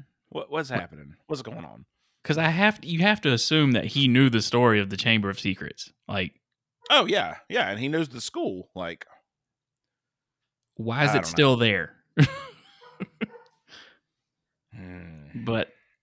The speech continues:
Speaker 2: somehow, um, Malfoy's dad had a, a, a journal of Tom Riddle, slipped it into Ginny's things, and then that let Voldemort take over Ginny and, and open the thing and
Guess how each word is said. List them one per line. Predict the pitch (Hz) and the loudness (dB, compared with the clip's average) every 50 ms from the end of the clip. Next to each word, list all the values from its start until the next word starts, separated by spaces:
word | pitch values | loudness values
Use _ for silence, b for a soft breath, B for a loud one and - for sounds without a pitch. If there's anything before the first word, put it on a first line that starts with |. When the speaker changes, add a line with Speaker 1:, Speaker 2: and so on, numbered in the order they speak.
| - | -10
Speaker 2:
somehow, | - - 139 135 139 127 127 123 120 117 117 117 117 117 - _ _ _ _ _ - | -4 0 2 4 4 4 4 4 4 2 2 0 0 -2 -6 _ _ _ _ _ -4
um, | 120 113 110 110 110 107 107 107 - _ _ _ _ _ _ _ _ _ - | -4 -2 -2 -2 -4 -4 -4 -6 -8 _ _ _ _ _ _ _ _ _ -8
Malfoy's | 123 123 123 123 127 127 - - 127 123 120 107 | -4 0 2 4 4 4 2 0 0 0 0 0
dad | 104 120 120 123 123 127 120 | 2 4 6 6 6 6 4
had | 123 117 117 113 | 2 0 2 2
a, | 107 104 101 98 - 101 104 98 98 98 95 - - - | 2 0 -2 -2 -4 -4 -4 -4 -6 -8 -10 -12 -10 -8
a, | 101 104 | -6 -6
a | |
journal | 98 98 113 127 143 147 147 143 143 139 131 | -6 -2 2 4 6 6 6 6 4 4 2
of | 117 - | 2 2
Tom | - 143 143 139 135 131 | 2 4 4 6 4 4
Riddle, | 131 139 139 139 139 131 | 2 2 2 2 2 0
slipped | 123 - - 139 135 - 139 | -2 0 2 2 2 2 2
it | 131 131 | 2 2
into | 127 123 123 117 | 2 4 2 2
Ginny's | 110 120 135 139 139 131 120 - - | 0 0 2 2 2 2 0 -2 -6
things, | - - 139 143 147 147 143 143 147 147 147 131 117 | -8 -4 0 2 4 4 4 4 2 2 2 0 0
and | 110 107 110 | -2 -2 -4
then | 110 113 110 107 | -4 -4 -4 -2
that | 117 123 131 78 110 | 0 0 0 0 0
let | 131 131 117 - - _ b b b b b b b b b b b b b b b - | -2 -2 -2 -2 -6 _ b b b b b b b b b b b b b b b -2
Voldemort | 139 143 151 151 139 139 139 139 139 143 117 | 2 4 6 6 6 4 6 6 6 6 6
take | - 131 123 123 - | 6 4 4 4 4
over | 135 127 120 120 113 | 4 2 2 0 -2
Ginny | 110 110 127 131 131 135 131 131 131 127 123 | -2 0 2 4 4 4 4 4 2 2 0
and, | 113 107 107 107 107 - | 0 -2 -2 -4 -4 -4
and | - 110 107 104 104 87 | -4 -2 -2 -2 0 0
open | 110 123 127 139 127 120 | 2 2 2 2 2 2
the | 117 107 | 2 0
thing | - - 117 117 113 113 113 113 113 110 104 104 | 0 -2 0 0 0 0 0 0 -2 -2 -2 -4
and | 98 - 101 110 | -6 -6 -8 -8